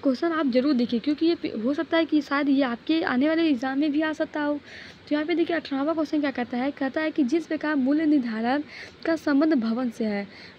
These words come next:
मूल्य निर्धारण का संबंध किससे लगाया है, भवन से, उसी प्रकार समीक्षा का संबंध किससे होगा। क्योंकि देखिए ये सब question आप बच्चे उतना मतलब ध्यान नहीं देते हैं, उनसे गलती हो जाता है,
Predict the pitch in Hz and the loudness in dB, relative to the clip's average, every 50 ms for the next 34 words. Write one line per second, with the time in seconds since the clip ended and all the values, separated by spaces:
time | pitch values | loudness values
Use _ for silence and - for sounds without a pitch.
0 | - 254 285 311 320 330 302 302 269 269 262 285 285 311 302 - 302 294 294 294 | 2 4 6 6 6 6 6 4 4 2 0 -2 -2 -2 -2 0 2 2 4 4
1 | 311 285 311 294 - 311 302 294 285 285 302 330 311 247 233 233 240 294 330 302 | 4 2 2 0 2 0 0 0 0 0 0 2 2 2 2 2 2 0 0 0
2 | - 311 330 311 269 - 330 285 311 311 320 302 - 294 269 269 269 - - 311 | 0 0 2 2 0 -2 -2 -4 -2 -2 -4 -2 0 2 2 2 0 -2 -6 -6
3 | - 302 285 - 269 269 311 302 302 - - 226 - - 240 226 214 202 214 214 | -6 -6 -4 -2 -2 0 2 2 0 0 -4 -6 -4 -2 0 0 0 -2 -4 -8
4 | - - - - - - - - - - 320 277 349 339 330 320 - 339 339 330 | -8 -12 -18 -20 -20 -20 -20 -14 -6 -6 -2 0 0 0 0 0 0 -2 -2 -2
5 | - - 277 285 302 - - 349 - 339 311 - 339 330 339 302 262 277 285 - | -2 2 2 2 2 2 -2 -2 -2 -2 -2 0 -2 -2 0 0 2 2 0 0
6 | - 330 311 269 311 330 330 330 302 294 302 302 277 247 226 240 233 269 294 330 | 0 -2 -2 0 0 0 0 0 0 0 0 2 0 0 -2 -2 0 0 0 0
7 | 349 320 330 277 320 320 320 311 320 311 294 277 330 330 254 269 254 247 240 277 | 2 0 0 0 0 0 0 2 2 0 2 2 0 0 0 0 0 0 0 0
8 | 262 240 214 220 - - 220 214 214 220 | 0 0 0 -2 -2 -2 -4 -2 -4 -4